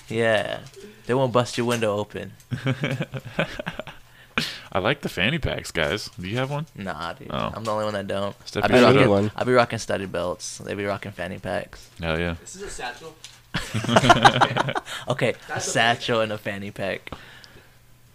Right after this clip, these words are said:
Speaker 1: Yeah, but, uh, Sidro, you need to tell him, bro, who stole, who stole y'all sauce? Who started the fanny pack? Wait,
Speaker 2: Kangaroos.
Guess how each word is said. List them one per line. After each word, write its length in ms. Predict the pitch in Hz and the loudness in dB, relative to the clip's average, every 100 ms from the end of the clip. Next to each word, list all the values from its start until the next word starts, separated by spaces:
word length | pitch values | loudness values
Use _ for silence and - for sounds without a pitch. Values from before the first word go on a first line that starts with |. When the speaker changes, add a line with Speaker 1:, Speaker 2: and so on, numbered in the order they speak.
| - | -6
Speaker 1:
Yeah, 300 | 110 107 107 104 - | -4 -2 -6 -10 -6
but, 260 | 101 104 - | 0 0 -2
uh, 80 | - - | -16 -16
Sidro, 440 | - - 127 135 131 | -14 -4 0 4 2
you 80 | 135 | 2
need 80 | |
to 60 | 143 | -2
tell 200 | 135 139 | 2 2
him, 100 | 143 | 2
bro, 180 | 131 131 | 2 2
who 140 | 127 131 | 2 -2
stole, 340 | - 127 135 - | 2 2 2 -2
who 100 | 131 | -4
stole 260 | - 135 | 0 0
y'all 160 | 131 110 | 2 0
sauce? 600 | - 110 123 107 - - - - _ _ | -2 -2 -2 -4 -10 -18 -20 -20 _ _
Who 80 | 120 | -8
started 340 | - 123 131 127 | 0 2 2 0
the 80 | 110 | -2
fanny 340 | 107 104 110 | -4 -4 -4
pack? 280 | - 98 - | -8 -10 -6
Wait, 100 | 92 | 4
Speaker 2:
Kangaroos. 640 | 113 104 101 104 92 - | 8 10 12 12 10 4